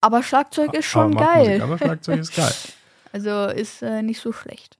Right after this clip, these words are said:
Speaker 2: Genau. Schreibt uns mal, ob ihr auch schon Schlagzeug spielt. Wenn ja, was für eins ihr spielt, ob das ein E-Drum ist oder ein echtes oder falls ihr noch Fragen dazu habt, äh, zum Schlagzeugspielen, äh, oder welches
Speaker 1: Auch
Speaker 2: ihr
Speaker 1: gerne in
Speaker 2: euch
Speaker 1: die Kommentare.
Speaker 2: kauft, gerne in die Kommentare oder per E-Mail. Der Simon,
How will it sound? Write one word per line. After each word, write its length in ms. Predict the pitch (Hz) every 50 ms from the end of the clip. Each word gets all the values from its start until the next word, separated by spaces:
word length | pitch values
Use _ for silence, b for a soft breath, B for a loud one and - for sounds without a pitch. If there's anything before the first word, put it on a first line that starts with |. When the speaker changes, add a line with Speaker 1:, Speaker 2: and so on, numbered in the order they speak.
| _
Speaker 2:
Genau. 220 | - 202 170 98 90 -
Schreibt 340 | - - 160 170 196 -
uns 160 | 175 156 - -
mal, 180 | 151 147 139 -
ob 160 | 139 139 - -
ihr 180 | 135 131 -
auch 140 | - 123 -
schon 320 | - - - 123 120 120
Schlagzeug 560 | 120 - - 113 104 110 - - - 98 98 -
spielt. 680 | - - - 139 151 170 175 180 185 180 - - - -
Wenn 180 | 101 101 104
ja, 280 | 101 101 101 101 98 101
was 180 | 117 123 -
für 200 | - - - 131
eins 300 | 110 107 117 123 131 -
ihr 160 | - 151 123 127
spielt, 480 | - - - 110 120 123 123 117 -
ob 140 | - - -
das 200 | - 107 - -
ein 120 | 104 - -
E-Drum 500 | 123 123 123 117 117 113 110 113 113 107
ist 320 | 107 107 110 107 - -
oder 200 | - - - - 98
ein 220 | 95 95 95 -
echtes 520 | - 131 135 - - - 135 131 - -
oder 260 | - 110 107 110 107 104
falls 300 | - - 98 101 - -
ihr 40 | 104
noch 140 | 98 - -
Fragen 400 | - - - 123 147 147 120 107
dazu 320 | 101 98 - - 104 101
habt, 300 | 104 113 - - - -
äh, 180 | - - 107 -
zum 260 | - - 107 104 107
Schlagzeugspielen, 840 | - - 110 117 - - 127 123 - - - 131 131 139 143 139 139 b b b b b b b b b b b b
äh, 100 | - -
oder 320 | 101 98 92 104 104 98 98
welches 160 | 101 101 -
Speaker 1:
Auch 160 | - 196 202
Speaker 2:
ihr 60 | - -
Speaker 1:
gerne 140 | 185 190 190
in 40 | 180
Speaker 2:
euch 80 | 180 175
Speaker 1:
die 40 | -
Kommentare. 340 | - 180 170 170 - 117 117
Speaker 2:
kauft, 200 | - 135 123 -
gerne 240 | - 117 120 120 120
in 60 | 113
die 40 | 104
Kommentare 720 | - 120 110 110 117 151 156 165 160 156 165 156 - - -
oder 300 | - 120 120 117 113 110
per 140 | - - 110
E-Mail. 460 | 98 - 123 131 127 120 120 120 117
Der 240 | 120 - 104 98 92
Simon, 480 | 95 98 98 98 98 98 95 92 98